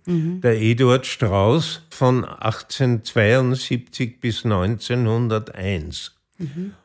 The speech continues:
Speaker 2: Und er hat die Stelle beendet auf eigenen Wunsch wegen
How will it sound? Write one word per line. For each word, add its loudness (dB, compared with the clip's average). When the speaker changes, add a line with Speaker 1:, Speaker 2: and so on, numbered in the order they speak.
Speaker 2:
Und 4
er 4
hat 2
die 2
Stelle 4
beendet 2
auf -2
eigenen 2
Wunsch 2
wegen 2